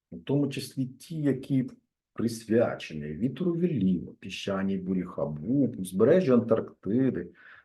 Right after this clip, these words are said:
островам Гренландія, Мадагаскар, Доломітовим Альпам. Є в нас і, а,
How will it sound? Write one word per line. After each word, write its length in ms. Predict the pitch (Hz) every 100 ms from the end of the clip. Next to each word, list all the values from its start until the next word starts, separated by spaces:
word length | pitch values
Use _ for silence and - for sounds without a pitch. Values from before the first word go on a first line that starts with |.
| _ _ _ _ _ -
островам 520 | 107 - 110 117 131
Гренландія, 680 | 113 123 113 117 117 120 113
Мадагаскар, 1000 | 107 95 98 95 - 117 139 143 139 - -
Доломітовим 760 | 95 104 101 107 107 92 90 -
Альпам. 680 | 104 123 143 - 139 139 - _ _ _ _ - _ _ _ _ _ _ _
Є 200 | 95 117
в 80 | 107
нас 340 | 98 92 -
і, 240 | 110 104
а, 40 | 104